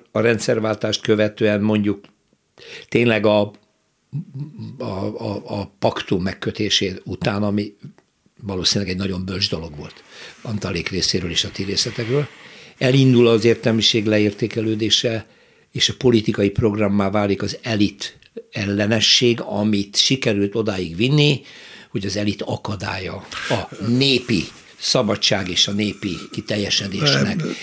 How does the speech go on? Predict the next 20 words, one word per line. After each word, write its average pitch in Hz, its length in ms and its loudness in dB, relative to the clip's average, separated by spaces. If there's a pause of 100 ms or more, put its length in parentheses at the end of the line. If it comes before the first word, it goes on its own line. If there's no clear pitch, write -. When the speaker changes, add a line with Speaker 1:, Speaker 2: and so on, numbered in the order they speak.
Speaker 1:
hogy - 140 -4
szitokszóvá 123 800 4
lehetett 107 520 0
tenni 113 540 0 (300)
magát 110 300 0
a 123 40 4
liberalizmus. 123 680 4
Persze 139 260 2
ez 110 80 2
egy 98 120 0
világtrend, 110 600 2
Speaker 2:
Hát, 98 80 -2
Speaker 1:
én 87 60 -2
Speaker 2:
az - 200 0
Speaker 1:
tudom, 120 240 4
Speaker 2:
már 101 80 -2
Speaker 1:
ez 85 80 -8
egy 98 100 -6
másik 120 380 0
dolog, 131 340 4